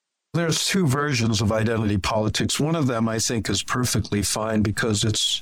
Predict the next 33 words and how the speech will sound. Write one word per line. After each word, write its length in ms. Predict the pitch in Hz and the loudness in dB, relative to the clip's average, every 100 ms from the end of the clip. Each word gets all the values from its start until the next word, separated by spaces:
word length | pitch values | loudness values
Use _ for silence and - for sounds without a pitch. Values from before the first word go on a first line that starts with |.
| - - | -4 -2
in 100 | 113 | -2
accord 440 | 98 - 117 101 | 0 0 0 2
with 180 | 98 98 | 2 2
liberal 500 | 104 117 107 104 98 | 2 2 2 2 2
values. 600 | 107 113 117 90 87 113 | 2 2 2 2 2 2
That 120 | 110 | 0
is 140 | 107 | 0
to 100 | - | 0
say, 440 | - - 104 104 98 - - - - - - - | -2 0 2 0 0 -6 -14 -16 -18 -20 -20 -6
and 180 | 120 110 | -2 0
by 120 | 127 | 0
liberal, 420 | 117 151 131 123 | 0 0 0 0
I 80 | 110 | 0
don't 280 | 110 120 123 | 2 0 0
mean 120 | 113 | 0
liberal 460 | 104 117 107 110 104 | 2 2 2 0 2
in 100 | 101 | 2
an 140 | 101 | 2
American 640 | 98 101 117 117 95 98 95 | 2 2 0 -4 -2 0 0
context, 800 | - 101 95 - 82 78 - - | 0 0 0 0 0 0 -2 0
you 60 | |
know, 80 | 92 | 0
left 360 | 95 110 - - | 0 0 -2 -2
of 80 | |
center. 560 | - - 113 110 92 92 | -2 0 0 0 0 2
I 80 | 101 | 2
mean 260 | 110 101 | 2 2
liberal 380 | 113 117 110 101 | 2 2 2 2
in 100 | 98 | 2
a 60 | 95 | 0
classical 640 | - 120 123 - - 107 | -2 -2 -2 -2 -2 0
sense 500 | 104 - 98 101 - | 0 0 0 0 0
of 220 | 104 98 | 0 0